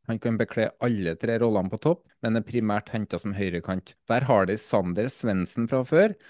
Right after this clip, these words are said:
som har vært veldig god i Viking, og så har de Slatko på motsatt. De har, eh,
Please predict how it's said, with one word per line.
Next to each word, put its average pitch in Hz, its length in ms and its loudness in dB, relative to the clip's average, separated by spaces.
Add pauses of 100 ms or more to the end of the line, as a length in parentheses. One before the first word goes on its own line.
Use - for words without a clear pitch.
(220)
som 120 180 -4
har 113 80 0
vært 113 160 0
veldig 98 240 0
god 110 240 4
i 110 80 2
Viking, 135 400 -2 (400)
og 104 80 -6
så 110 100 0
har 95 80 0
de 92 60 -6
Slatko - 520 -4
på 113 120 -2
motsatt. 110 580 -2 (140)
De 95 120 2
har, 87 240 -2
eh, 82 280 0